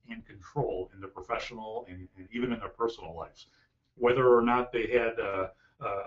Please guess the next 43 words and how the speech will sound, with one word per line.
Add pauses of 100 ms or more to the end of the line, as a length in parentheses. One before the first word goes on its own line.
lost
their
job
and
were
downsized
from,
uh,
corporate
America, (360)
or,
uh,
are
still
working (180)
and
have (160)
idiotic
bosses, (280)
uh,
they've
all
wanted
to
really, (320)
uh, (100)
own
their
own
business.
And
as
my
late
father
said, (300)
they
wanted
to (100)
own
what
they
do.